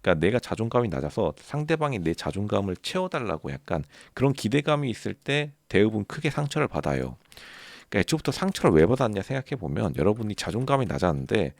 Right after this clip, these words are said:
상대방이 자존감을 채워주길 바랬는데, 오히려 상대방이 저-, 여러분의 자존감을 내리려고 할 때 그것을 못 견디고 상처를 크게 입는다.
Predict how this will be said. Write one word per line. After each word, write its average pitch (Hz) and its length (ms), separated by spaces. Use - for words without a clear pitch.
상대방이 165 600
자존감을 120 560
채워주길 190 520
바랬는데, 101 640
오히려 120 340
상대방이 143 640
저-, 101 220
여러분의 110 380
자존감을 107 720
내리려고 127 680
할 85 120
때 101 360
그것을 147 400
못 82 180
견디고 101 400
상처를 143 440
크게 - 260
입는다. 76 400